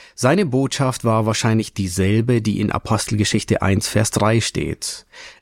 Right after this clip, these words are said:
Er redete über das Reich Gottes. Es ging nicht um Politik. Es ging nicht um Wirtschaft.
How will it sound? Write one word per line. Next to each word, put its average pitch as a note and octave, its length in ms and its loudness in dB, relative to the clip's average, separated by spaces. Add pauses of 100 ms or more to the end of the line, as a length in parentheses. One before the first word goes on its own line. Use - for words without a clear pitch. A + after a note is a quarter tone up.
Er F#2+ 260 2
redete B2 540 2
über G#2 260 0
das - 320 -4
Reich F#2 340 0
Gottes. - 720 -6 (360)
Es - 160 0
ging F3+ 200 2
nicht E3+ 240 0
um A#2 120 2
Politik. - 840 -4 (460)
Es - 160 0
ging D3 200 4
nicht D3 240 0
um A#2 180 4
Wirtschaft. - 800 -8